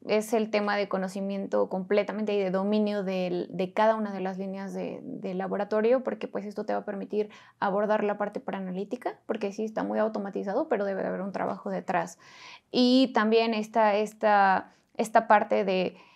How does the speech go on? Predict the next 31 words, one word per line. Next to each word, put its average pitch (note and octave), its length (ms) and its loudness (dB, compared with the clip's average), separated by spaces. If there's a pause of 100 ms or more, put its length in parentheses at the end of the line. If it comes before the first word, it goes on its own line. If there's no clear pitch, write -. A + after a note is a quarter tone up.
(120)
eh, F#3 480 0
conocer G3 480 0
bien G#3+ 200 -4
los A3 160 -2
procedimientos, F#3+ 840 -6
que F#3+ 140 -6
queden G3+ 260 -2
súper G#3 320 -4
bien A3 260 -2
claros G#3+ 360 -2
para F#3 240 -8
que - 80 -12
cualquier A3+ 420 4
persona, A#3 800 0
aunque F#3 320 2
sea G#3 160 6
nueva A3+ 240 4
al A3+ 80 4
laboratorio, G3+ 540 2
los G3+ 180 -2
domine G3+ 340 -6
y - 20 -8
los G3 140 -8
conozca F#3 320 -10
muy F#3 120 -4
bien. F3+ 120 -4
Entonces, G#3 420 -4
todo A#3+ 260 4
se A#3 100 -6
centra, G#3+ 320 -6
creo, G#3 400 -2